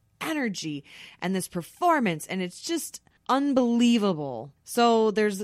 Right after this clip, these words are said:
all these photos from this show in L A when he gets back to L A, bringing this back, where they just, they can't even contain themselves. Like, it's just, this is the start of the,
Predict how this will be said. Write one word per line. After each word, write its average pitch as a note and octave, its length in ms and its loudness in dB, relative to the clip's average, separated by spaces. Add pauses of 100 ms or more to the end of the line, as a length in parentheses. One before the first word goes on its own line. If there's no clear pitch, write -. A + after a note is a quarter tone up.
(100)
all G#3+ 140 0
these A3+ 220 -4
photos F#3+ 840 0
from G3+ 280 -2
this F#3 120 0
show A#3 320 0
in G3+ 80 0
L F#3+ 180 0
A D#3+ 560 -2
when F3+ 120 -4
he F#3+ 100 2
gets F3+ 160 -2
back G3 220 -2
to G3+ 80 -4
L F#3+ 140 -2
A, A#3+ 100 0
bringing F3+ 340 -4
this E3+ 160 -6
back, A#3 480 -4
where F#3+ 220 0
they G3+ 240 0
just, A3+ 280 -2
they A#3+ 140 0
can't A#3+ 440 -4 (120)
even G3 600 -2 (200)
contain E3 520 -4
themselves. C3+ 640 -12
Like, D3+ 220 -10
it's D3+ 220 -12
just, - 320 -12
this F3+ 220 -6
is F3+ 260 -4
the E3+ 120 -4
start E3 480 -4
of D3+ 320 -8
the, C#3+ 120 -12